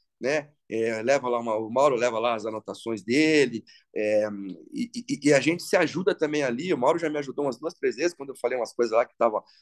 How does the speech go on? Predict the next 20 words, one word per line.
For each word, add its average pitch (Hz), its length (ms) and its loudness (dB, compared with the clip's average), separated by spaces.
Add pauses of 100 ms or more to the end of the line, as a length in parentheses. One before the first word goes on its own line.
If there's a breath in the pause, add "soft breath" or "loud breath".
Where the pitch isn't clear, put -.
(200 soft breath)
tavam, 110 320 0
que - 180 -10
não 117 60 -2
estavam 110 340 2
certas. 147 640 0 (240)
"Ó, 151 180 4
você 143 160 -10
falou 139 360 -6
que 151 120 -8
o 143 60 -4
jogador 135 400 -4
era 139 140 -4
aquele 127 260 -2
lá, 131 180 2
mas 131 120 -10
aquele 120 220 -8
lá 131 80 -2
é 135 40 -6
daquele 131 300 -12
time." 147 420 -2